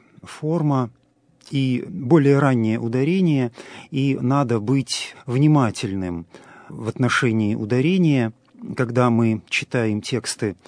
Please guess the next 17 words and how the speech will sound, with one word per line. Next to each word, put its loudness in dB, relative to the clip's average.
на 0
церковнославянском -4
языке, -4
потому -2
что -6
если -2
мы 0
вот -4
это -10
слово -4
прочитаем -8
с -12
русским -2
ударением -2
"висит", -10
это -8
будет -8